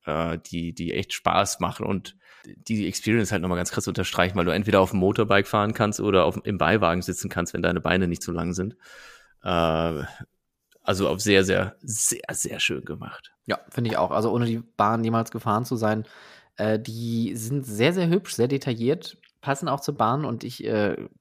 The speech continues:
Speaker 2: klar, weil man fährt am Motorrad, äh, total dummer Satz gerade, äh, <laughs> aber ich finde auch, w-, was mir, ich glaub, heute in einer Story oder ge-, nee, gest-, heute oder gestern irgendwie in, in einer Reel gezeigt wurde, da wurde nur ein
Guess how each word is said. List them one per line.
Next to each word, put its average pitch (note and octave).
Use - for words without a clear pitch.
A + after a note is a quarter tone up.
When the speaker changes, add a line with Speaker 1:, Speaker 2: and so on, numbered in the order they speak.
Speaker 2:
klar, G2
weil D2+
man D#2+
fährt -
am -
Motorrad, F#2
äh, -
total -
dummer E2+
Satz D#2+
gerade, G2
äh, F#2
<laughs> -
aber A2+
ich C3+
finde D3
auch, B2
w-, A#2
was A2+
mir, A#2+
ich -
glaub, -
heute B2+
in C3+
einer A2+
Story F#3
oder A#2+
ge-, -
nee, A#2
gest-, B2+
heute D3
oder D3+
gestern A#2
irgendwie A2+
in, A2+
in A2+
einer G#2+
Reel B2+
gezeigt A2
wurde, G#2+
da G#2
wurde A#2+
nur B2+
ein C#3+